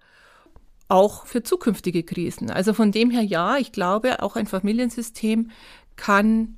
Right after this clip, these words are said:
wachsen durch so eine Krise. Und gerade in dieser Verteilung von Zuständigkeiten und Rollen und Aufgaben kann da natürlich auch nochmal ganz viel Wachstum passieren,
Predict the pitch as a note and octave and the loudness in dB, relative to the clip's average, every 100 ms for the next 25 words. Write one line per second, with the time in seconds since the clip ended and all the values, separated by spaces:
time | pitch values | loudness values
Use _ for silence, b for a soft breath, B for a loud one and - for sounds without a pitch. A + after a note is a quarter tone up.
0 | - F#3 F#3+ A3 A3 - - B3 A#3 - | -16 -2 2 2 0 -4 2 2 2 -2
1 | G#3 G3 G#3 F3+ F3+ F#3+ G#3 A3 B3 C4 | -8 -4 -2 -2 -2 -2 -2 0 -2 -2
2 | b b b b b _ _ G#3+ G#3+ G#3+ | b b b b b _ _ 4 4 4
3 | - G#3 F#3+ G#3+ B3 A#3 A3+ A3 A3 G#3 | 0 2 4 4 4 4 4 0 -2 -6
4 | - G3+ B3 B3+ A#3 A3 G3+ - C#4+ C#4 | 0 2 4 2 0 -2 -4 -4 -4 -4
5 | - A#3 A3+ A3+ - G#3 G3+ G#3 G#3+ G#3 | 0 2 2 -2 -8 -6 -6 -6 -6 -6
6 | F3+ F#3 G3 A3 A3 G3+ - - G#3+ - | -4 0 2 2 0 -4 -4 -4 -4 -6
7 | F3+ F3+ F#3 G3 G3 b b b b b | -8 -8 -6 -6 -8 b b b b b
8 | - G3 G#3 G#3+ G#3+ B3 A#3 B3+ B3+ G3 | -4 0 0 0 0 0 2 2 2 0
9 | F#3+ D3 F#3 F3+ E3+ - - F#3+ F3 F3 | -2 -6 -6 -6 -4 -8 -10 -8 -8 -8
10 | - G#3 G#3 G3+ A#3 | -6 0 2 2 2